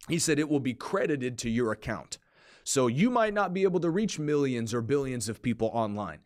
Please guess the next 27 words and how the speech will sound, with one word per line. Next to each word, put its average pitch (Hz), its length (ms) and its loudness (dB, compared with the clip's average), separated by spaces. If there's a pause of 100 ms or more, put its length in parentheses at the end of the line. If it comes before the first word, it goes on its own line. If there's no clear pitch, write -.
(180)
You 143 160 0
might 196 180 2
not 202 180 0
be 202 120 2
able 196 160 2
to 196 140 -2
feed 226 360 -2
two 170 140 -4
thousand 123 400 0
kids 120 240 -2
a 110 40 -2
month, 101 220 -8
but 120 140 -4
you 180 120 -6
can 151 220 -8
connect 156 520 -6
your 156 100 0
finances 139 760 -4
to 120 120 -2
this 170 220 2
ministry 143 460 -2
and 107 120 -4
what 135 160 0
God 131 220 -2
is 101 140 -8
doing 143 300 -2
here. 101 260 -6